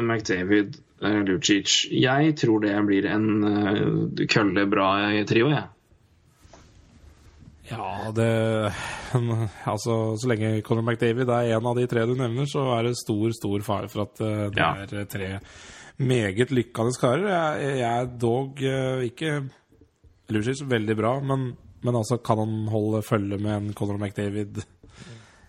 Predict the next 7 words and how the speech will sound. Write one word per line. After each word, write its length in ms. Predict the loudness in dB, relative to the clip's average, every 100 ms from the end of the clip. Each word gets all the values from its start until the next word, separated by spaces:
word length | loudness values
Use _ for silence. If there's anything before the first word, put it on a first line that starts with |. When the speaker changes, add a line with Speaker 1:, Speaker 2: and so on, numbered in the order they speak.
| -18 -2
Speaker 2:
i 320 | 0 2 0
det 180 | 0 0 0
firspranget 460 | -2 -2 -2 0
hans? 260 | -2 -4 -10 -8
Spennende 400 | 0 0 2 0
å 20 |
se. 160 | 0